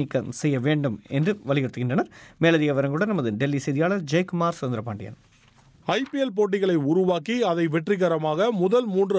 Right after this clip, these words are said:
Speaker 2: ஆண்டுகள் நடத்தியவராக பார்க்கப்பட்டவர் லலித் மோடி. ஆனால் அந்த போட்டிகளில் ஊழல் நடைபெறுவதற்கு அனுமதித்தார், அதனால்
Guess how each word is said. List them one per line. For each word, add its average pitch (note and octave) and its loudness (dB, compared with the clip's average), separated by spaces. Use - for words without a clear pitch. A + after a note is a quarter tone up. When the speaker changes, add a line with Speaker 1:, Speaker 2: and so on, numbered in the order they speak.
Speaker 2:
ஆண்டுகள் F3 0
நடத்தியவராக D3+ 0
பார்க்கப்பட்டவர் D3 -2
லலித் C3 -4
மோடி. B2 0
ஆனால் B3+ 0
அந்த G3+ 0
போட்டிகளில் G#3 2
ஊழல் A#3+ 4
நடைபெறுவதற்கு F3+ 2
அனுமதித்தார், D#3 0
அதனால் B3 2